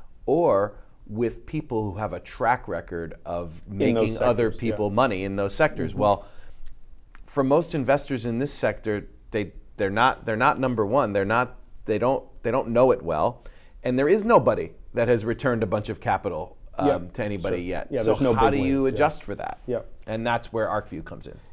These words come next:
Speaker 2: Yeah, I'm so glad that you brought up kind of the new investor,
Speaker 1: Yeah.
Speaker 2: because I think you've done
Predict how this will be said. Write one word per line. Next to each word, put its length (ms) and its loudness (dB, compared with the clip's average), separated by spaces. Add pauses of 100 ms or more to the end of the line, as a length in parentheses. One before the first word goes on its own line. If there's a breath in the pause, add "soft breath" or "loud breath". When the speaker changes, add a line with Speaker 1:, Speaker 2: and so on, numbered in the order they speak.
Speaker 2:
Yeah, 280 -2
I'm 120 4
so 220 10
glad 200 10
that 180 6
you 60 6
brought 200 8
up 160 4
kind 140 2
of 80 2
the 100 4
new 340 6
investor, 500 -2
Speaker 1:
Yeah. 100 -8
Speaker 2:
because 380 2 (280 soft breath)
I 60 2
think 320 2
you've 240 6
done 320 6